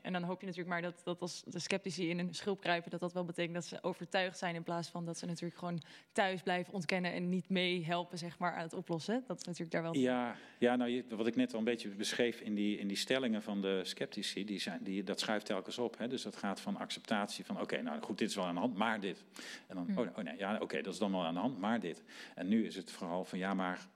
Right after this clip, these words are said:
Speaker 2: eh, moeten we dan zoveel investeren in energierenovatie, in het omschakelen van aardgas naar warm-, warmtepompen?"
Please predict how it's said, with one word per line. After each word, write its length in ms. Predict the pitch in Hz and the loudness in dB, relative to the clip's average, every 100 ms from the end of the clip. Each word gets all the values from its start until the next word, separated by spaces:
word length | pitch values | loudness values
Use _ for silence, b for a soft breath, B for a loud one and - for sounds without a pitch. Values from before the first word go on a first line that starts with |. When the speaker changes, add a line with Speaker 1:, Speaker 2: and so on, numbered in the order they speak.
| - | -14
Speaker 2:
eh, 240 | - 95 90 | -4 0 0
moeten 260 | 90 98 | 0 0
we 80 | 104 | 0
dan 200 | 92 92 | 2 0
zoveel 380 | 90 90 104 95 | 0 0 0 0
investeren 560 | 92 - - 104 92 90 | -2 -4 0 0 0 -2
in 100 | 95 | -2
energierenovatie, 1300 | 98 95 120 107 101 98 - 98 98 - 98 98 90 | 0 0 2 2 2 0 -2 -2 -2 -2 0 0 0
in 120 | 90 | -4
het 120 | - | -2
omschakelen 600 | 101 95 - 92 92 - | -2 -2 -2 -4 -4 -6
van 200 | - 92 | -4 -2
aardgas 420 | 92 92 - 90 | 0 -2 -4 -4
naar 240 | 98 90 92 | -4 -4 -4
warm-, 320 | 104 110 110 - | -2 -2 -2 -2
warmtepompen?" 880 | 107 113 107 - 101 101 98 98 | -2 -2 -6 -2 0 0 -4 -8